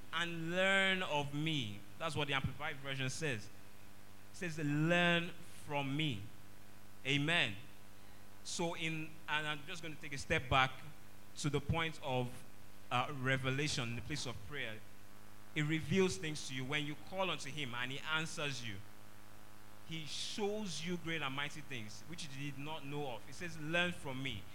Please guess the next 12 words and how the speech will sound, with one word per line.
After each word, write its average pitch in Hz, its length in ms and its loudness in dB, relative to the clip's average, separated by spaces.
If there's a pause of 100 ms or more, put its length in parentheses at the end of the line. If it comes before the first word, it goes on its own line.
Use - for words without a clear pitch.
He's 143 100 -4
giving 180 240 0
you 175 120 6
knowledge. 147 560 2
He's 135 120 -4
giving 170 260 -2
you 156 140 2
understanding. 139 640 0
He's 123 80 -6
giving 160 180 -4
you 165 100 0
wisdom. 143 540 0